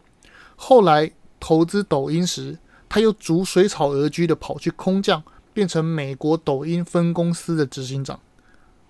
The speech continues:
实在非常巧吧。而且在周受资二零一一年加入D S T之后，这家公司啊大举投资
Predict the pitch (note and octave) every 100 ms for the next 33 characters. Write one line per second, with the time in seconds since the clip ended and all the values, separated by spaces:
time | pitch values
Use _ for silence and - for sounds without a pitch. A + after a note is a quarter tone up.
0 | _ _ - - E3 G#3 G3 A3+ F3 E3
1 | - C3 C3 - _ _ _ _ _ G#3
2 | G3+ E3 G3 F3 F#3 F#3+ - E3+ D3 D3+
3 | D#3 F#3 - G#3+ E3+ E3 F#3+ F#3+ F#3+ D#3
4 | C#3 C#3+ - E3+ F3 E3+ - F3 E3+ -
5 | - D3+ C#3 C3+ C#3+ - _ - - _
6 | A3 F#3+ F#3+ - E3 F3+ - D3+ C3 -
7 | _ - G3+ D3+ - D3 C#3+ - D3+ D3+
8 | D#3+ D#3+